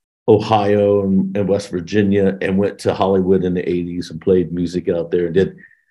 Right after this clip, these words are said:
to support myself, I did amp repairs, and, and I designed and built power amps and stuff like that, you know, which was kinda cool. And then later, you know, it kind of m-, snaked my way around and working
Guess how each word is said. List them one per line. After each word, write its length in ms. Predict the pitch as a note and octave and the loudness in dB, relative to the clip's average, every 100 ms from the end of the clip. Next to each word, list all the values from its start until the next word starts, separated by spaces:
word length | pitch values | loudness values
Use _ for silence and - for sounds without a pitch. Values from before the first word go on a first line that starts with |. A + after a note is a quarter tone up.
| _ _ - | _ _ -4
to 100 | G#2+ | -4
support 320 | A2 - C3 | 0 2 4
myself, 340 | F#2 F#2+ F#2 G#2 | 2 0 2 2
I 80 | |
did 180 | F#2+ G2+ | 2 2
amp 300 | - A2 G#2 | 2 2 2
repairs, 560 | G2 - F#2 F2+ F2 E2 | -2 -2 -2 -2 -4 -6
and, 280 | D#2+ E2 F#2 | -8 -4 0
and 120 | F#2 | 0
I 220 | F2+ - - _ _ _ - | 0 -4 -10 _ _ _ -6
designed 400 | - A2 A2 A2 | -2 2 4 4
and 100 | A2+ | 4
built 380 | G2+ A2 - - | 4 4 2 -4
power 340 | - G#2 G2+ F#2+ | 0 2 4 2
amps 400 | G2 F2+ - - | -2 -4 -8 -10
and 140 | D#2+ | -10
stuff 300 | - G2 F#2+ | -4 -4 -2
like 180 | F2+ E2 | -4 0
that, 300 | F#2+ E2+ - | 0 2 -2
you 80 | E2 | -2
know, 360 | E2+ E2+ - _ - - - | -2 -4 -8 _ -20 -20 -2
which 160 | A#2 A2+ | -2 0
was 120 | - | 0
kinda 300 | B2+ A#2 F#2 | 2 2 2
cool. 420 | G2 F#2 F#2 - F#2+ | 2 2 0 -6 -2
And 80 | |
then 160 | G2+ G2+ | 0 4
later, 500 | A2 A2+ G#2+ G2 - _ _ - | 4 4 2 -2 -6 _ _ -6
you 160 | G#2 | -2
know, 320 | G2 F#2+ F2+ - | 0 0 -4 -6
it 200 | F#2+ F#2+ - - _ _ - | -6 -4 -8 -14 _ _ -2
kind 180 | C#3+ C#3+ | 2 4
of 60 | |
m-, 640 | C#3 C3 - A#2 A#2 - G2+ | 2 2 -4 -10 -12 -14 -12
snaked 460 | - - C3+ B2+ - | -8 0 4 4 4
my 200 | A#2+ A2+ | 4 6
way 180 | A#2 A#2+ | 8 8
around 300 | A2+ A2+ A2 | 6 4 2
and 140 | G#2+ | 2
working 480 | A2 A2 A2 A2 A2 | 2 2 0 0 -2